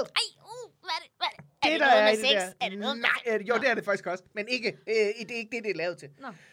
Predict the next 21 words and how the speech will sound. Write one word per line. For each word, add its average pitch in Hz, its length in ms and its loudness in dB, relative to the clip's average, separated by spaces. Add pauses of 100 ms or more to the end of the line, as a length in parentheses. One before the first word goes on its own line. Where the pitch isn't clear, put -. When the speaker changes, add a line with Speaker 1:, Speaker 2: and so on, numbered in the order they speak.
(720)
Speaker 2:
Det, 277 160 -2
det 247 140 4
er, 196 280 4
det 226 160 0
er, 214 120 8
at 202 200 -2
Krævet 240 540 2
er, 165 680 0
øh, 160 60 -4
sådan 180 180 -10
et 160 140 -6
lidt 160 200 -8
fordansket 214 540 2
ord 214 260 2
for 196 280 -2
de 180 180 -8
frivillige 220 520 -6
på, 170 580 -6
øh, 156 580 -6
Grøn 185 200 -4
Koncert. 185 600 -10